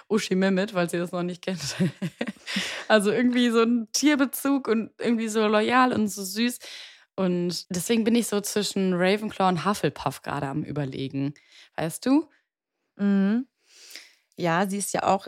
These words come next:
Speaker 2: sehr zielstrebig. Und ich glaub, sie ist auch ein guter Mensch, weil sie hat, glaub ich, mal erzählt, dass sie gemobbt wurde früher.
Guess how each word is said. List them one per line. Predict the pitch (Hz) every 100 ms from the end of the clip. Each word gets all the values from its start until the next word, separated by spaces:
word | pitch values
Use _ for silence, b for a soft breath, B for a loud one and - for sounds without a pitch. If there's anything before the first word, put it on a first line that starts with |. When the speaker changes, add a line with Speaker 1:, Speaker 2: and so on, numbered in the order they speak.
| -
Speaker 2:
sehr | 170 180 175
zielstrebig. | - 196 190 - - 165 165 208 202
Und | 196
ich | 180
glaub, | 196 196
sie | 202
ist | 196
auch |
ein | 196
guter | 180 180
Mensch, | 175 196 208 185
weil | 170
sie | 175
hat, | - -
glaub | 185
ich, | 185
mal | 180
erzählt, | 175 - 190
dass | 180 -
sie |
gemobbt | 156 160 170 - 147
wurde | 151 147
früher. | - - 147 165 208